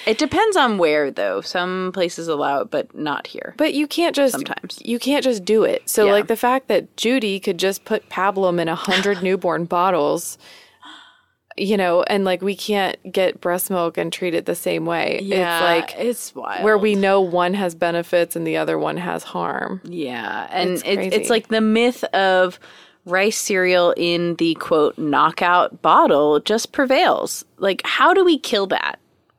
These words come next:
Speaker 1: How do we make it die?
Speaker 2: Oh, knockout, like you're knocking them out
Speaker 1: Yes.
Speaker 2: for sleep? The
Speaker 1: Yes.
Speaker 2: knockout bottle.
Speaker 1: That's what they
Speaker 2: Mm.
Speaker 1: call it. Yeah, the knockout
Speaker 2: Interesting.
Speaker 1: bottle. Um, so I don't know. I guess, like, time to tell, um,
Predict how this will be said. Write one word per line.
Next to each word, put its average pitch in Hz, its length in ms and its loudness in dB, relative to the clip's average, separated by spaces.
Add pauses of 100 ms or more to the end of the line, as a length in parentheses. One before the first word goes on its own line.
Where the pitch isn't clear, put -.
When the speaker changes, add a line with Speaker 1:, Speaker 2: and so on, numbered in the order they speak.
(120)
Speaker 1:
How 196 140 -6
do 220 60 2
we 247 100 4
make 185 200 0
it 135 80 -4
die? 131 260 0
Speaker 2:
Oh, 208 240 2
knockout, 175 440 0
like 175 140 0
you're 175 80 -2
knocking 165 340 -2
them 165 100 0
out 151 120 0
Speaker 1:
Yes. 139 80 -4
Speaker 2:
for 180 100 -2
sleep? 160 340 -4 (320)
The 180 80 -4
Speaker 1:
Yes. 160 260 -2
Speaker 2:
knockout - 180 -4
bottle. - 460 -8
Speaker 1:
That's 302 200 -4
what 311 120 -4
they - 140 -4
Speaker 2:
Mm. 196 40 -12
Speaker 1:
call 85 220 -4
it. 69 180 -6
Yeah, 58 240 -6
the - 120 -14
knockout - 440 -8
Speaker 2:
Interesting. - 140 -14
Speaker 1:
bottle. 202 320 -6 (520)
Um, 170 600 0
so 214 360 0
I - 120 0
don't 466 180 2 (100)
know. 214 100 4
I 160 180 2
guess, 233 280 2
like, 254 200 2
time 208 300 0
to 240 100 0
tell, 233 680 2
um, 202 720 2